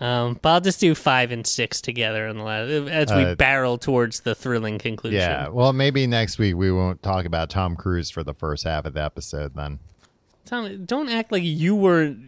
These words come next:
Speaker 1: you, that you didn't do ninety percent of the talking about
Speaker 2: I was
Speaker 1: Tom
Speaker 2: like,
Speaker 1: Cruise.
Speaker 2: "Tell me m-, about the book, Tim. Enough about celebrity gossip. Who cares?"
Speaker 1: It's not gossip. It's fact. It's all sourced.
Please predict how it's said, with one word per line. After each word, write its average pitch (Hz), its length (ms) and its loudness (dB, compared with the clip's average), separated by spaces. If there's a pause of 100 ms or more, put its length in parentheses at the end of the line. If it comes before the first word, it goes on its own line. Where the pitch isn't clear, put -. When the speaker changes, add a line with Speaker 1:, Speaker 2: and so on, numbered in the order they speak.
(180)
Speaker 1:
you, 175 280 -4
that 170 140 6
you 156 280 4
didn't 170 520 2
do 165 180 4
ninety 151 380 4
percent 151 320 4
of 139 60 0
the 143 60 0
talking 147 420 2
about 120 160 2
Speaker 2:
I - 20 4
was 143 140 4
Speaker 1:
Tom 139 80 2
Speaker 2:
like, 165 140 6
Speaker 1:
Cruise. 135 140 4
Speaker 2:
"Tell 180 200 4
me 214 160 4
m-, 147 160 0
about 135 440 2
the 117 80 2
book, 143 460 4
Tim. 113 320 0
Enough 139 380 0
about 104 520 0
celebrity 104 880 0
gossip. 87 680 -4 (300)
Who 185 120 4
cares?" 95 460 0
Speaker 1:
It's 220 200 -2
not - 60 -14
gossip. - 520 -2
It's - 160 -8
fact. - 640 -4 (1800)
It's - 100 -6
all 156 200 4
sourced. - 800 0